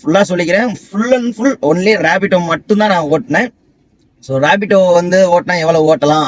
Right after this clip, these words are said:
அப்படின்ற மாதிரி நினைக்கிறவங்க இந்த வீடியோ தாராளமா ஃபுல்லா பார்க்கலாம். அப்படி இல்ல அப்படின்ற பட்சத்துல தாராளமா வெளில போயிடலாம். இதான் மேட்ரு, வேற ஒண்ணுமே இல்ல. நிறைய பேர் வந்து சொல்லியிருந்தீங்க, "இதுல ஹெல்த் ரிலேட்டடா வந்து வீடியோ போட வேணாம்,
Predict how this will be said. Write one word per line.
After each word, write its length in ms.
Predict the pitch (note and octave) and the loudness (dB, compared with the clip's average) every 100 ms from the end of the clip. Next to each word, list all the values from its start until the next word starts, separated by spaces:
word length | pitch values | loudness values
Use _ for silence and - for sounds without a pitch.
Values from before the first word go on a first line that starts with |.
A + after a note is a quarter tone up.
| D3 | -2
அப்படின்ற 320 | C3 D3+ C#3+ | -2 -2 0
மாதிரி 220 | D#3 D#3 | 0 0
நினைக்கிறவங்க 420 | D3+ D3 C#3 F3+ | 0 -2 -2 -2
இந்த 80 | D3 | 0
வீடியோ 240 | C#3 D3 | 0 0
தாராளமா 380 | C#3 C3 C3 C#3+ C#3 | 0 -2 0 -4 -2
ஃபுல்லா 220 | C3+ C#3 B2+ | 0 0 0
பார்க்கலாம். 280 | B2+ E3 - - _ | -2 -4 -8 -20 _
அப்படி 260 | - D3 D3+ | -4 -2 0
இல்ல 460 | E3 G3+ A3+ A3+ F#3+ | 2 2 4 4 2
அப்படின்ற 180 | D#3+ C#3 | -2 -4
பட்சத்துல 240 | C#3 D#3 | -4 -2
தாராளமா 280 | C3+ B2+ C3 | -2 -4 -6
வெளில 160 | A#2 G#2+ | -6 -8
போயிடலாம். 300 | A2 G2+ F#2+ | -12 -14 -10
இதான் 280 | B2+ C#3 C3 | -4 -2 0
மேட்ரு, 260 | A2 - - | -2 -6 -4
வேற 180 | A#2+ | -2
ஒண்ணுமே 280 | A#2+ A#2 A2+ | 0 -2 -6
இல்ல. 200 | G2+ F#2+ - - - - - - _ _ C#3 | -10 -14 -18 -20 -20 -20 -20 -20 _ _ 0
நிறைய 240 | E3 G3+ | 4 4
பேர் 180 | F#3+ G#3 | 4 2
வந்து 260 | F3+ E3 G3 F3+ D#3 C#3+ C3+ B2+ A2 - _ _ - | 2 2 4 4 2 2 2 2 -2 -10 _ _ -2
சொல்லியிருந்தீங்க, 440 | E3 G3+ F3 D3 D3 E3+ | 2 2 2 0 0 -2
"இதுல 160 | C#3+ D3 C#3 | 0 0 2
ஹெல்த் 220 | F#3 - | 0 0
ரிலேட்டடா 360 | G3 F3+ E3+ F3+ | 0 2 0 0
வந்து 160 | E3+ E3 | 0 -2
வீடியோ 240 | E3 D#3+ | -2 0
போட 220 | C#3 D3+ D3 | 0 2 2
வேணாம், 300 | C#3 D3 | 2 0